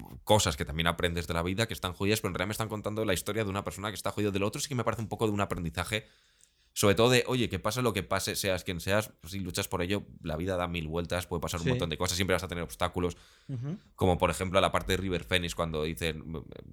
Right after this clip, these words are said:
Speaker 1: le dice lo de que había robado el dinero de la esta y todo el mundo la acusó de, de lo de la iglesia. Dice, "Pero lo hiciste",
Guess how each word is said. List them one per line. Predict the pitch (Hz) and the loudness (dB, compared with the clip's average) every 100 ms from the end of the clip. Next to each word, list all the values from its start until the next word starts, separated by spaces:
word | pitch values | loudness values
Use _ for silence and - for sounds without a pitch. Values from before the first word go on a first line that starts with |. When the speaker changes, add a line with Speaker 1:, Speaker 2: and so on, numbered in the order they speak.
| - - 69 | -18 -10 -2
Speaker 1:
le | 80 | 0
dice | 82 85 82 | 0 0 2
lo | |
de | 85 | 2
que | 80 | 0
había | 80 87 | 2 2
robado | 82 80 87 | 4 2 2
el | 82 | 2
dinero | 78 80 85 82 | 0 2 4 2
de | 80 | 2
la | 76 82 | 2 2
esta | 95 - 92 - - _ | 2 0 -4 -6 -20 _
y | 92 | -2
todo | 87 90 | 4 4
el | |
mundo | 87 92 90 | 4 2 2
la | 80 | 2
acusó | 82 76 90 95 | -2 0 4 4
de, | 85 | 4
de | 80 | 0
lo | 80 78 | -2 -4
de | 80 | -2
la | 78 | -2
iglesia. | 76 92 - 117 - _ _ | 0 0 2 -2 -4 _ _
Dice, | 85 80 | -4 -2
"Pero | 73 80 | 2 2
lo | 71 | 0
hiciste", | - 123 143 98 | 0 2 2 2